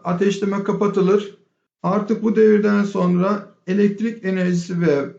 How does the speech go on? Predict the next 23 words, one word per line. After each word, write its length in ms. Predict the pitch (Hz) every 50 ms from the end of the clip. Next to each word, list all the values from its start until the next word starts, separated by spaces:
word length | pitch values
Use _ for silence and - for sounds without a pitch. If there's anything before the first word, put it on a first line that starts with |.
| _ _ -
basınçlı 500 | 180 196 202 226 220 208 - - 214 202
hava 480 | 185 170 185 190 202 214 226 226 220 -
kullanılabilir. 960 | - 214 202 202 202 202 202 202 202 196 196 196 180 202 202 202 - - - _ _ _ _ _ _ _ _ _ _ _ _ _ _ _ -
A 260 | 196 220 226 202 -
P 220 | - 226 226 226 226
U 140 | 226 226 233
yüzde 360 | 208 202 220 214 185 190 226
yüzde 460 | 220 220 220 220 202 180 226 214 -
çalışan 500 | - 208 202 202 202 - 226 214 202 202
bir 120 | 208 202
motor 340 | 196 202 202 202 - 196 196
olduğu 240 | 196 190 190 185 190
için 580 | 190 185 175 - 214 220 233 254 240 - - _ _ _ _ _ _ _ _ _ _ _ _ _ -
yüzde 400 | 175 165 175 196 196 180 180 214
yüz 200 | 220 226 220 196
motor 460 | 185 190 196 196 196 214 220 220 202
devri 440 | 202 202 196 185 175 185 202 208 226 226
A 420 | - - 180 180 190 202 196 -
P 260 | - 208 208 208 208
U'nun 300 | 208 202 214 220 220 196
normal 540 | 185 190 190 196 202 208 214 214 190 175 170 -
hızını 300 | 196 180 175 196 202 -
oluşturmaktadır. 960 | 202 196 175 - - 175 175 180 180 175 - 175 160 165 175 175 - - -